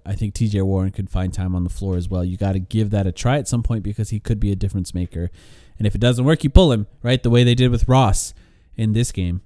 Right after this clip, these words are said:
you know, or Biyombo, for example. You, you play guys when you wanna try them, and if it doesn't work, you don't have to continue to play them. Um,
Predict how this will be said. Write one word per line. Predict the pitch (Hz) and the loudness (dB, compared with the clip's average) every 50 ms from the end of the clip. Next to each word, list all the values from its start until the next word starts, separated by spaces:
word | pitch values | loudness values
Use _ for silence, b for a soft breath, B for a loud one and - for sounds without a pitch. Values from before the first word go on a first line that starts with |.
| _ _ | _ _
you | 104 101 98 | -2 -2 0
know, | 95 92 | 0 -2
or | 76 90 120 139 | 0 2 2 4
Biyombo, | 143 143 160 196 202 127 - 78 87 90 - - | 4 4 4 2 2 0 -2 -4 -4 -4 -6 -8
for | - - 113 | -6 -4 -4
example. | 101 95 98 98 92 90 - 92 90 98 - | -2 -2 -2 -4 -4 -4 -6 -8 -8 -8 -8
You, | 104 117 117 117 | -4 -4 -2 -2
you | 117 120 123 120 | -2 -2 -2 0
play | - - 147 151 | 0 2 2 2
guys | 143 147 139 135 131 131 127 - | 2 2 2 4 2 2 0 -2
when | - 123 127 127 123 120 120 | -4 -2 0 2 2 4 4
you | 120 117 117 | 4 4 4
wanna | 120 117 113 107 | 4 4 2 2
try | - - 160 170 160 | 2 4 4 6 6
them, | 147 139 131 123 | 4 4 2 2
and | 104 107 110 | 0 -2 -2
if | - - | -2 -4
it | 113 | -2
doesn't | 117 123 123 117 117 113 | 0 0 2 2 2 2
work, | 110 110 - - | 0 0 0 0
you | 117 | 0
don't | 110 110 98 101 | 0 0 2 0
have | 104 101 - | 0 0 -2
to | - | -4
continue | - - 101 98 - 101 98 95 | -6 -6 -6 -4 -2 -2 -2 -2
to | 92 92 87 | -2 2 4
play | - - 95 92 85 | 4 4 4 2 -2
them. | 80 73 71 87 - b b b b b b b b b b b b b b | -4 -6 -8 -8 -10 b b b b b b b b b b b b b b
Um, | 104 101 104 101 101 101 104 | -4 -2 0 0 0 0 -2